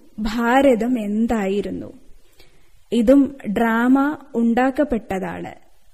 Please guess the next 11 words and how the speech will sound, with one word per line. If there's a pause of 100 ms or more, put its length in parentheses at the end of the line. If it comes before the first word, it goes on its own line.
(100)
ഭാരതം
തന്നെയാണ്
സ്വർഗം, (760)
ഭാരതം
തന്നെയാണ്
നരകം. (960)
ഇപ്പോൾ
നരകമാണ്, (140)
അതുകൊണ്ട്
ബാബ (680)
ഏണിപ്പടിയും